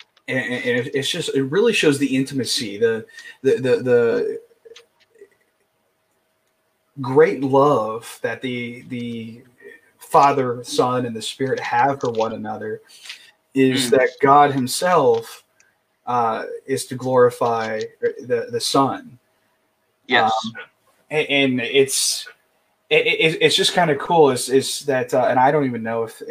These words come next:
Speaker 1: I, you could probably piece this together with, um, uh, understanding the characteristics and how God operates, how Christ operates, what the motives are, and as we, you've already discussed, uh, Jesus's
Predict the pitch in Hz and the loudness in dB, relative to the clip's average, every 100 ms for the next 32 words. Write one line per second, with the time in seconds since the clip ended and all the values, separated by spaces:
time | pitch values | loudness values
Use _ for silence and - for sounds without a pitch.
0 | 117 123 127 127 135 139 120 113 131 123 | -2 -2 -6 -10 -6 -2 -2 -2 -6 -4
1 | 131 - 120 123 120 120 120 113 - 120 | -6 -6 -4 -2 0 -2 -2 -2 -2 -4
2 | 110 110 110 _ - _ _ - 107 104 | -4 -6 -12 _ -20 _ _ -8 -4 -2
3 | 92 - - _ _ _ _ _ - 143 | -4 -6 -16 _ _ _ _ _ 0 2
4 | 127 - 135 127 113 110 131 117 110 120 | 2 0 0 0 -4 -4 0 0 0 -4
5 | 117 117 120 113 - 107 113 110 113 113 | -4 -2 -4 -4 -6 -6 -4 -2 -2 0
6 | 113 110 113 110 110 - 113 - 123 123 | 0 0 -2 -8 -8 -6 -6 -4 -2 0
7 | - 117 113 117 113 110 - - 120 113 | 0 0 0 -2 -10 -8 -10 -10 -6 -6
8 | 110 113 117 113 110 113 110 110 113 107 | -6 -4 -4 -4 -4 -4 -2 -4 -8 -12
9 | 139 117 110 - 120 120 110 104 107 - | -14 -14 -16 -14 -10 -6 -6 -8 -12 -4
10 | 117 113 - - - - - - - 110 | 0 0 -2 -12 -20 -20 -20 -6 4 4
11 | 104 101 87 - 127 107 120 113 110 120 | 4 0 -6 -16 -12 -8 -6 -6 -6 -6
12 | 110 - - | -6 -6 -10